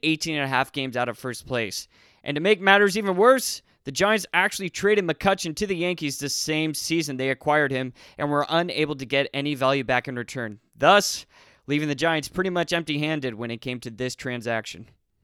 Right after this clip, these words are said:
All right, moving on to another trade that didn't necessarily work out in the Giants' favor. That's right, the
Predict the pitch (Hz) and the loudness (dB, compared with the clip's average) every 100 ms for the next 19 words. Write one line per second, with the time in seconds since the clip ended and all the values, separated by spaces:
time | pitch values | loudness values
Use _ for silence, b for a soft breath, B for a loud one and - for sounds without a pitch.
0 | _ _ _ _ _ _ _ - 165 175 | _ _ _ _ _ _ _ -4 -2 2
1 | 185 165 202 214 196 196 185 196 196 185 | 2 2 0 2 0 0 -2 0 0 2
2 | 190 196 190 - 156 175 165 123 135 127 | 2 2 0 -2 0 2 2 0 -2 0
3 | 170 147 151 160 151 160 151 151 131 131 | -4 -2 -4 -4 -4 -2 -2 -2 -2 0
4 | 151 151 139 - 147 139 135 131 143 147 | 0 2 0 0 -6 -6 -4 -2 -2 -2
5 | - - 143 120 101 - b b b b | -6 0 0 2 -2 -6 b b b b
6 | b - 123 156 - 143 143 135 127 | b 0 6 6 4 0 2 0 0